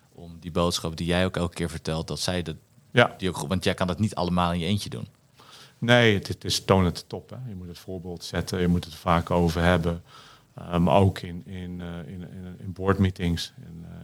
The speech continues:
Speaker 2: eh, M T's, eh, wordt, is vaak een, een discussiepunt. Ehm, heel veel bedrijven zijn heel erg, ehm, ehm, nou, resultaatgeoriënteerd.
Speaker 1: Mhm.
Speaker 2: Eh, als je, als je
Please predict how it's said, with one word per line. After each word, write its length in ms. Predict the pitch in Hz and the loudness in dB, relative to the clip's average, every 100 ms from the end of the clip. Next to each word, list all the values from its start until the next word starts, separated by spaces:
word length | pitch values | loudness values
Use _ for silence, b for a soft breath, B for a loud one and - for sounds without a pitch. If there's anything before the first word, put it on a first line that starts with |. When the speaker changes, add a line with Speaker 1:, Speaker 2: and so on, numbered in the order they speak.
| 85 | -14
Speaker 2:
eh, 60 | 87 | -14
M 320 | 87 92 92 | -6 2 4
T's, 180 | 92 - B B B B B | 2 -2 B B B B B
eh, 140 | - 82 82 85 82 | -18 -16 -14 -12 -6
wordt, 240 | 87 - | -6 -6
is 200 | 98 - | -12 -6
vaak 300 | - 87 - | 2 2 2
een, 120 | 90 - | -6 -8
een 80 | |
discussiepunt. 680 | 87 - 101 107 - 82 - _ _ _ _ _ _ _ _ _ _ - - | -12 -10 -6 -6 -6 -8 -10 _ _ _ _ _ _ _ _ _ _ -4 -2
Ehm, 480 | - 90 90 87 87 87 - B B B B | -2 -6 -8 -12 -12 -14 -16 B B B B
heel 180 | - 101 | 6 6
veel 80 | - | 6
bedrijven 360 | 110 98 101 | 6 8 6
zijn 180 | - 90 | 4 4
heel 240 | 87 104 | 8 8
erg, 200 | 101 87 - - | 8 4 -4 -18
ehm, 340 | 87 87 85 85 - | -16 -14 -14 -14 -16
ehm, 220 | - - - - 98 _ _ b b b b _ _ - | -16 -16 -16 -16 -20 _ _ b b b b _ _ -18
nou, 120 | 50 - - - | -18 -18 -20 -18
resultaatgeoriënteerd. 1160 | 95 90 - 92 - - 87 78 78 117 139 - - | -14 -4 4 4 4 0 0 -2 -2 0 0 -2 -2
Speaker 1:
Mhm. 140 | 90 | 2
Speaker 2:
Eh, 240 | 104 90 | 2 -2
als 140 | 85 - | -16 -14
je, 160 | 85 85 | -14 -12
als 160 | 90 | -14
je 220 | - 85 | -12 -12